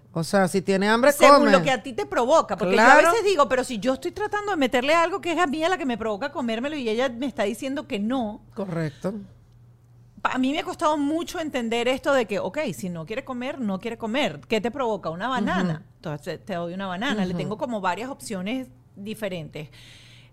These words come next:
Speaker 2: para que ella decida y vea qué quiere comer, porque existe, pues, esa tendencia o esa, o esa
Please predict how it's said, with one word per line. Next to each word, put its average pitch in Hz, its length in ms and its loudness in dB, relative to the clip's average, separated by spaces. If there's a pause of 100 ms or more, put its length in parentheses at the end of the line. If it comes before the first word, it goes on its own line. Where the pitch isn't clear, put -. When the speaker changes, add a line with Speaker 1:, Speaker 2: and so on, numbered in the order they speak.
(140)
Speaker 2:
para 208 220 2
que 208 80 -4
ella 208 260 2
decida 208 880 -2
y 214 140 -4
vea 196 260 0
qué 208 160 -6
quiere 233 240 -2
comer, 214 480 2
porque 185 420 -4
existe, 180 520 -6
pues, 226 180 0
esa 208 320 0
tendencia 202 880 0
o 196 100 0
esa, 202 360 -2
o 170 120 -4
esa 180 680 -8